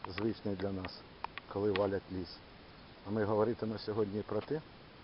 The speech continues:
як воно буває у людських душах, коли валять ліс. Адже, приймаючи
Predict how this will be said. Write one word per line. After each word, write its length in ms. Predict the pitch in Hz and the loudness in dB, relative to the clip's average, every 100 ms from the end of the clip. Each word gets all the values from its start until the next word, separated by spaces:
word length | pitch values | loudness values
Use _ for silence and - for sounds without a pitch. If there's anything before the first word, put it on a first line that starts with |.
| - - - | -18 -18 -4
як 240 | 104 135 - | 2 2 2
воно 200 | 117 107 | 0 2
буває 460 | 104 98 95 90 90 - | 0 2 0 -2 -6 -4
у 60 | |
людських 400 | 107 98 - 113 101 | -4 -4 -4 -4 -2
душах, 320 | 101 - - - - - - - - | -6 -6 -12 -12 -18 -20 -20 -18 -10
коли 200 | - 101 | -2 0
валять 400 | 92 92 90 - | 0 -2 -4 -6
ліс. 260 | 95 92 - - - - - - - - - - - - - - - - - | -6 -8 -10 -14 -18 -18 -20 -18 -18 -18 -18 -18 -20 -18 -18 -18 -20 -8 0
Адже, 380 | 107 90 92 90 - - | 0 0 -8 -10 -12 2
приймаючи 720 | 110 110 110 107 - 113 104 | 4 4 4 0 -2 -2 -4